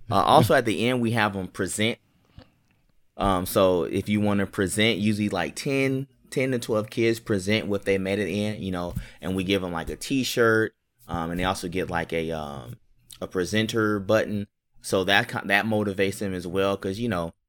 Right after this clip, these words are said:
people want their stuff to be seen that they made. Uh, so that's a good way. And then, like I was saying with the mastery, with the mastery levels, um,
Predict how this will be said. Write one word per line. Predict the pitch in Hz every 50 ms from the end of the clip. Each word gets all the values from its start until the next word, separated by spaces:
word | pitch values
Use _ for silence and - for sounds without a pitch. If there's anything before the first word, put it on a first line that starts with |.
| _ _ -
people | - 131 123 117 113
want | 107 104 101 95 - - 82
their | 92 98 92
stuff | - - - 98 95 -
to | - 98
be | 98 98
seen | - - 107 98 98 92
that | 90 87
they | - 95 95
made. | 95 95 90 85 82 82 85 85 - _ _ _ _ _ _ _
Uh, | - - 82 82 80 80
so | 82 - 85
that's | 82 87 87 - -
a | 90
good | 85 90 90 85
way. | 82 85 85 85 85 82 87 98 _ _ _ - - - -
And | - - 92 95
then, | 98 101 98
like | 92 92 87
I | 92 90
was | 92 92 -
saying | - 98 92
with | 90 85 -
the | - 82
mastery, | 85 87 92 104 107 104 - - 87 85 82 82 80 _ _ _ _ _ _ -
with | 90 87
the | - 87
mastery | 90 90 98 107 120 120 117 110 101 92
levels, | 92 90 87 82 82 87 82 82 - - - - _ _ _ _ _ _
um, | - - 87 85 82 80 78 73 73 80